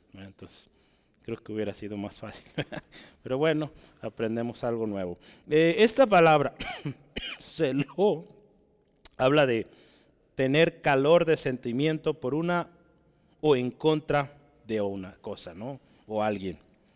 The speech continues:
Esa es esta palabra. Eh, de acuerdo a nuestro diccionario del español, Real Academia, <coughs> dice que celo es un cuidado,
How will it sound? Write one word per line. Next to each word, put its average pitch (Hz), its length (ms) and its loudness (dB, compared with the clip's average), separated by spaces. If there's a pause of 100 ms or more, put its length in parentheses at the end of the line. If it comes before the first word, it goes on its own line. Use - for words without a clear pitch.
(260)
Esa 165 220 0
es 156 120 0
esta 151 220 -2
palabra. 101 480 -2 (560)
Eh, 127 300 -2
de 127 80 2
acuerdo 143 300 0
a - 20 2
nuestro 131 340 -4
diccionario 123 600 -2
del 117 100 -2
español, 123 560 -4
Real 131 220 2
Academia, 143 580 -2 (480)
<coughs> 233 320 4 (460)
dice 160 280 -2
que 139 140 0
celo 170 380 6
es 175 200 4 (960)
un 120 140 -6
cuidado, 131 760 2